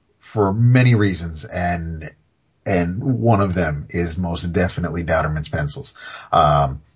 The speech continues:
I also had Tom King, I had Hinkle, I had Fabok, I had Mike Del Mundo.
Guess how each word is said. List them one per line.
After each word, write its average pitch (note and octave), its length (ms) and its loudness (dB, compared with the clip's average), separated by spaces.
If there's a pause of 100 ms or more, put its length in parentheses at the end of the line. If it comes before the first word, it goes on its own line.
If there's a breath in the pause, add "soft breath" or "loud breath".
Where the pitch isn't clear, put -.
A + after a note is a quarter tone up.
I - 120 4
also G#2 200 2
had F#2 180 2
Tom F#2 220 -2
King, F#2 260 -2
I D#2 80 -2
had F#2+ 340 2
Hinkle, F#2 400 -2
I D2+ 120 0
had D2 120 -2
Fabok, E2+ 520 0 (420 loud breath)
I D#2 280 0
had G#2+ 340 4
Mike G2 220 2
Del F#2+ 120 0
Mundo. F2 540 0